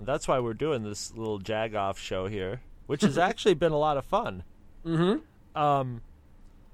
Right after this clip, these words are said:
Speaker 1: um,
Speaker 2: Our, our Shoot the Breeze episodes end up being some of our most popular shows
Speaker 1: That's how
Speaker 2: anyway.
Speaker 1: the, that's how the show kinda started, so I would hope so. <laughs>
Speaker 2: <laughs>
Speaker 1: But, um,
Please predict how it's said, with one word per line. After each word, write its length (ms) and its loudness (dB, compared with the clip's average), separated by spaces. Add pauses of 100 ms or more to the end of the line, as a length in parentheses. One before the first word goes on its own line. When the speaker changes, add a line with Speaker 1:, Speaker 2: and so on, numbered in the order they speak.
(1300)
Speaker 1:
um, 400 2
Speaker 2:
Our, 220 2
our 160 6
Shoot 300 2
the 80 -2
Breeze 340 4
episodes 560 4
end 160 6
up 160 2
being 280 4
some 180 0
of 140 -2
our 140 2
most 300 0
popular 520 2
shows 500 0
Speaker 1:
That's 120 0
how 60 2
Speaker 2:
anyway. 200 -4
Speaker 1:
the, 80 -10
that's 240 -8
how 100 -4
the 120 -8
show 240 -4
kinda 320 -6
started, 600 -6
so 380 -8 (200)
I 60 -12
would 140 -12
hope 260 -12
so. 220 -12 (1000)
<laughs> 640 6 (180)
Speaker 2:
<laughs> 100 -12
Speaker 1:
But, 160 6
um, 360 2